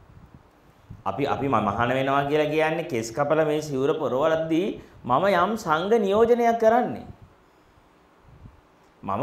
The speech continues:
බුදුන් වහන්සේව නියෝජනය කරනවා මේ ලෝකේ. රස-, ඒ, ඒ රහතන් වහන්සේලාව මම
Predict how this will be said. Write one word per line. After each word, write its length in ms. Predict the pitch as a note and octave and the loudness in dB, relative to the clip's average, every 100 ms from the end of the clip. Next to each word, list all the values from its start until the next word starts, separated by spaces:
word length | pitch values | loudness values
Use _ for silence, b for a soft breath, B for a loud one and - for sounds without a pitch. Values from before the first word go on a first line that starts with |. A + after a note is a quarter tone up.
| E3 | 0
බුදුන් 260 | B2+ C#3+ E3 | 0 0 2
වහන්සේව 520 | F3 F3+ F3+ F#3+ G3+ G3+ | 4 4 2 2 2 2
නියෝජනය 500 | E3 G3 A3 A3+ G#3+ | 4 4 6 4 6
කරනවා 280 | F#3 F3 E3+ | 4 4 4
මේ 140 | E3 | 4
ලෝකේ. 380 | E3 E3 C3 G#2 - - _ - - _ _ - - - | 6 6 4 -4 -10 -20 _ -20 -20 _ _ -20 -20 -14
රස-, 460 | - B2 B2+ A2+ - | -12 -8 -4 -2 -2
ඒ, 100 | C3 C3 | -2 2
ඒ 40 | |
රහතන් 440 | C3 C3 D3 E3+ F3 | 4 6 6 2 2
වහන්සේලාව 760 | F#3 F#3 F#3 G3 G3 G3 G3 G3 | 2 2 2 2 6 8 10 8
මම 140 | G#3 | 4